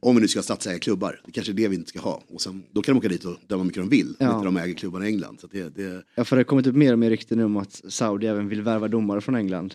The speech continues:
Speaker 2: Eh,
Speaker 1: Precis.
Speaker 2: och efter en sån här match har man väl inga problem med det nästan om, om Hooper hoppar på det planet, eh, här i
Speaker 1: Nej, nej,
Speaker 2: veckan
Speaker 1: nej.
Speaker 2: och
Speaker 1: Nej, vi
Speaker 2: försvinner
Speaker 1: nej,
Speaker 2: för gott
Speaker 1: stick-,
Speaker 2: nästan.
Speaker 1: sticker iväg
Speaker 2: I alla
Speaker 1: därifrån,
Speaker 2: fall
Speaker 1: så
Speaker 2: för Liverpool.
Speaker 1: så blir det bra. Så att, nej, men så att det, det är också ett problem som kommer dyka upp, tror jag, ganska mycket prat om idag. Hur de ska lösa det där och vad det innebär, liksom. Och sen också,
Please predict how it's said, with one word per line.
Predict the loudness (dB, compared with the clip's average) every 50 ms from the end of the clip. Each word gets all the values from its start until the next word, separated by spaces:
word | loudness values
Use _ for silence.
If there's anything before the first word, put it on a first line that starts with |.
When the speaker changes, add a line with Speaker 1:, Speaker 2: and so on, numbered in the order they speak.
| -10 -10
Speaker 2:
Eh, | -6 -6
Speaker 1:
Precis. | -4 -2 0 0 2 2 2 2
Speaker 2:
och | 2 2
efter | 2 2 0
en | -2
sån | -2 -2
här | 0 0
match | 0 0 -2 -4
har | -4 -2
man | -2 -2
väl | -2 -2
inga | -2 -4
problem | -4 -4 -2 0 2 2 4 4
med | 2 2
det | 2
nästan | 2 0 0 0 0
om, | 0 0 -2 -4 -8 _ -16
om | -14 -4
Hooper | 0 2 2 2 2 -2
hoppar | -2 -2 -2 -4
på | -4 -2 -2
det | -2 -2
planet, | -2 -2 -2 -2 -2 -4 -8 _ _ -8
eh, | -6
här | -6 -6 -8 -10 -10 -12 -16 -12 _ -10 -4 -2 4
i | 4
Speaker 1:
Nej, |
nej, | 4 6 4 4
Speaker 2:
veckan | 4 2 2 2 0 -4 -2
Speaker 1:
nej. | -2
Speaker 2:
och | 0
Speaker 1:
Nej, | 2 2 4 6
vi | 4
Speaker 2:
försvinner | 4 6 6 6 6 6
Speaker 1:
nej, | 4
Speaker 2:
för | 6 6
gott | 6 8 6
Speaker 1:
stick-, | 6 6
Speaker 2:
nästan. | 6 4
Speaker 1:
sticker | 4 2 2 2
iväg | 2 2 4 4
Speaker 2:
I | 6
alla | 6 6
Speaker 1:
därifrån, | 6 6 4
Speaker 2:
fall | 2 2
Speaker 1:
så | 4 6
Speaker 2:
för | 8
Liverpool. | 8 8 8 6 4 2 0 0
Speaker 1:
så | 0 0 4
blir | 4 4 4
det | 4 2
bra. | 2 0
Så | 0 -2
att, | -6 -8 -10 -20 -16 -2
nej, | 0 0 2
men | 4 4
så | 4
att | 4 6
det, | 6 6 8
det | 8
är | 8 8
också | 6 4 6 6 6 6 6
ett | 4 0 -2 2
problem | 4 4 4 4 4 2
som | -2 0
kommer | 2 2 4
dyka | 2 2 2 2
upp, | 0 0 0
tror | -2 0 2
jag, | 2 2
ganska | 0 -2 -4 -6
mycket | -6 -6 -4
prat | -2 -2 -2 -2 -2
om | -2
idag. | 0 2 0 0 0
Hur | -2 -4
de | -4 -4
ska | -4 -4 -4 -4 -2 -2
lösa | -4 -4 -4 -6 -6 -6
det | -6 -4
där | -2 0
och | 0 0
vad | 0 -2
det | -2
innebär, | -2 0 0 0 0 -2 -4 -6 -6
liksom. | -6 -8 -8 -8 -8
Och | -6
sen | -4 -2 -2
också, | 0 2 2 2 2